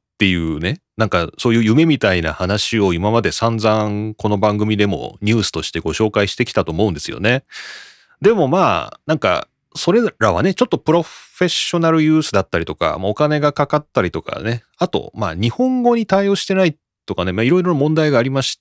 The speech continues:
て、まあ、今まで僕が生成させるということはやってきませんでした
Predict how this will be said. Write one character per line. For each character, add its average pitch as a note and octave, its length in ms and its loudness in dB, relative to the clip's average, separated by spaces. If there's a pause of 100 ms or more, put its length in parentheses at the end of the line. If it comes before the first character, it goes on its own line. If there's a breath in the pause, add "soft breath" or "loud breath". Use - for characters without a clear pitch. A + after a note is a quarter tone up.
て、 F2 400 2 (680 loud breath)
ま - 60 -6
あ、 - 20 0
今 F3 160 2
ま G#3+ 140 2
で A#2 160 4
僕 A2 340 -2
が C#3+ 440 2 (380)
生 - 300 0
成 E3+ 240 0
さ D#3+ 200 0
せ - 160 0
る D#3 100 0
と D3+ 100 0
い C#3+ 40 4
う C#3+ 60 0
こ D3 120 -2
と C3+ 80 2
は F#2 80 4
や F#2+ 120 2
っ - 60 -6
て - 160 -2
き - 220 -8
ま D3+ 100 2
せ F3+ 220 0
ん A2+ 180 -2
で E2+ 120 -2
し - 260 -4
た E2 240 0